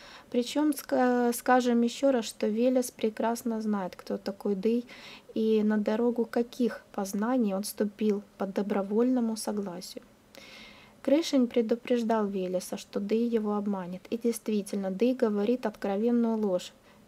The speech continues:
признавая при этом сам, что он отец лжи.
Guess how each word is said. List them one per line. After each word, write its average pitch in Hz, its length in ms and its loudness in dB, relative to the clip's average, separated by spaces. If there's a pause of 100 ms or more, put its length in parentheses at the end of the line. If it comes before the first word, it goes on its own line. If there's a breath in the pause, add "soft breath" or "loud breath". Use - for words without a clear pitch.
признавая 214 580 2
при 202 200 -2
этом 196 300 -6
сам, 269 320 -2 (420 loud breath)
что - 200 -6
он 226 180 2
отец 208 360 -4
лжи. 202 440 -6